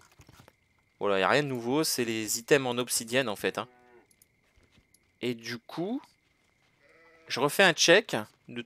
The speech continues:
toutes mes tables de craft. Mais je pense qu'on a absolument,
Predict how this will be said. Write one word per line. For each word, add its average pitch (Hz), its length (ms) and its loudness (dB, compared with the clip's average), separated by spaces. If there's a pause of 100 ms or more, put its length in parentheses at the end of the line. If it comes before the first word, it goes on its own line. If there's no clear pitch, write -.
(120)
toutes 202 300 -10
mes 156 180 -2
tables 156 280 4
de 147 120 2
craft. 156 520 6 (840)
Mais 156 440 2
je 139 160 0
pense 160 500 2
qu'on 135 300 2
a 160 300 8
absolument, 139 960 0